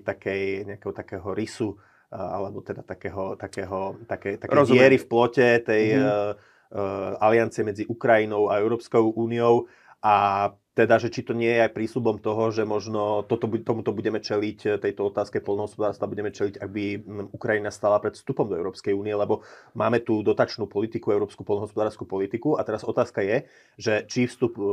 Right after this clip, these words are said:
Speaker 1: Ukrajiny do E U, či na nedoplatia, povedzme, poľskí a francúzski farmári v prvom rade,
Speaker 2: Mhm.
Speaker 1: a možno aj slovenskí. Takže chcem sa ťa spýtať, Ukrajina, obilie, Západ, čo si o tom
Speaker 2: No,
Speaker 1: myslíš?
Speaker 2: poďme po poriadku, lebo ty si otvoril veľa tém.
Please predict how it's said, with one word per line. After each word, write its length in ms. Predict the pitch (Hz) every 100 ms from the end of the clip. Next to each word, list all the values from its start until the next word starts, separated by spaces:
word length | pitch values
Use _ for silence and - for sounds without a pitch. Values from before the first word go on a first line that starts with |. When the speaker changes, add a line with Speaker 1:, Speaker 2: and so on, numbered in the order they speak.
| 98 -
Speaker 1:
Ukrajiny 400 | 113 117 113 107
do 160 | 101
E 160 | 107 107
U, 320 | 113 117 117 _
či 160 | -
na 80 | 110
nedoplatia, 800 | 107 113 117 110 107 113 107 104 - -
povedzme, 240 | 101 104
poľskí 480 | 101 113 117 - 120
a 80 | 107
francúzski 480 | 113 110 117 113 110
farmári 480 | 117 131 120 98
v 40 | -
prvom 160 | 98 98
rade, 160 | 120
Speaker 2:
Mhm. 80 | 139
Speaker 1:
a 40 | 107
možno 100 | 101 101
aj 80 |
slovenskí. 640 | 120 151 104 - 107 - _ 80
Takže 480 | - 104 110 107 -
chcem 200 | - 143 143
sa 80 |
ťa 80 | 135
spýtať, 280 | - 120 117 -
Ukrajina, 320 | - 135 120
obilie, 400 | 110 107 113 107 104
Západ, 480 | 104 104 - 101 - _ -
čo 80 |
si 80 | -
o 80 | 113
tom 160 | 110 101
Speaker 2:
No, 0 |
Speaker 1:
myslíš? 240 | 90 -
Speaker 2:
poďme 240 | 127 117
po 160 | 104 107
poriadku, 400 | 104 101 92 104
lebo 160 | 95 92
ty 80 |
si 160 | 98 104
otvoril 320 | 92 95 92
veľa 240 | 92 90 87
tém. 240 | 87 76